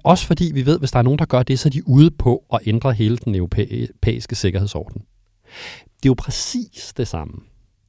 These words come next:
europæerne siger omkring Ukraine. Vi vil beskytte Ukraine, fordi vi godt kan lide ukrainerne, men vi ved også, at hvis Ukraine falder, så er det bare begyndelsen på noget, der er meget værre. Derfor kan vi lige så godt slås her.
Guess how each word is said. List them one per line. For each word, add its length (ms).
europæerne 520
siger 200
omkring 320
Ukraine. 460
Vi 100
vil 100
beskytte 360
Ukraine, 480
fordi 300
vi 100
godt 180
kan 100
lide 140
ukrainerne, 500
men 220
vi 140
ved 120
også, 380
at 40
hvis 140
Ukraine 420
falder, 320
så 80
er 40
det 60
bare 140
begyndelsen 480
på 100
noget, 140
der 60
er 40
meget 240
værre. 200
Derfor 140
kan 80
vi 40
lige 120
så 60
godt 140
slås 260
her. 100